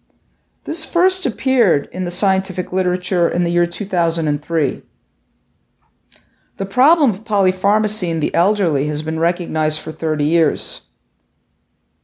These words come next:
Doctor Farrell says people had been trying to raise the alarm all the time, but only in the past four to five years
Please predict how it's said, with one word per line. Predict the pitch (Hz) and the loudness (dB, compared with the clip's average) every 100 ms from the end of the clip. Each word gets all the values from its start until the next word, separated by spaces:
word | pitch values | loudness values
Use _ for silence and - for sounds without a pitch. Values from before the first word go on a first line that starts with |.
| _ _ | _ _
Doctor | - 180 180 190 | 0 0 0 -4
Farrell | - 208 214 202 | 2 4 4 4
says | 196 175 170 | 2 0 0
people | - 294 349 214 185 175 196 240 _ _ _ _ _ _ _ _ | -2 0 2 2 4 4 2 0 _ _ _ _ _ _ _ _
had | 170 170 | -4 0
been | 185 208 | 0 0
trying | 214 202 196 202 | 2 2 2 0
to | 196 175 | -4 -2
raise | 175 208 226 | 2 2 2
the | 240 | 0
alarm | 214 196 185 180 - | 2 4 2 2 0
all | 180 277 | 0 0
the | 311 | -4
time, | - 285 302 262 131 127 _ _ _ _ _ _ _ _ | -4 -2 0 0 -2 -8 _ _ _ _ _ _ _ _
but | 160 | 0
only | 175 226 247 | 2 4 2
in | |
the | 214 | 0
past | 208 202 202 - | 2 2 2 -2
four | 202 | -2
to | 214 | -2
five | 214 190 190 175 | -2 0 0 0
years | 170 170 147 - - - - | 0 2 0 0 -4 -4 -8